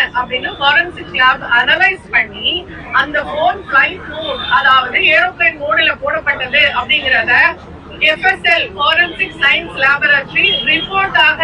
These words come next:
ஆவணமாக நீதிமன்றத்தில் தாக்கல் செய்துள்ளது. அந்த சம்பவ நேரத்துல சம்பவ நாளன்று அந்த போன் ஏரோப்ளேன் மோடுல போடப்பட்டிருந்தது என்பதை ஆவணபூர்வமாகவும்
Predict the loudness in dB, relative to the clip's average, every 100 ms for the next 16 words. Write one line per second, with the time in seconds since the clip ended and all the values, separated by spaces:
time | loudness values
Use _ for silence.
0 | 2 4 4 4 2 -2 2 4 2 -4
1 | -8 -8 -4 -4 -4 -4 2 2 2 -2
2 | -4 -6 -4 -2 2 0 0 -10 -14 -6
3 | -4 -2 0 2 4 4 4 2 2 2
4 | 0 0 0 0 -4 -2 0 0 2 4
5 | 6 4 2 -2 -4 -4 -2 -2 -2 0
6 | -2 0 2 2 2 0 -2 -2 -2 0
7 | 0 0 -2 -2 -4 -6 -8 -6 -4 -4
8 | -6 -10 -4 -2 0 0 0 4 4 6
9 | 6 4 0 -2 -8 -6 2 2 2 -2
10 | -2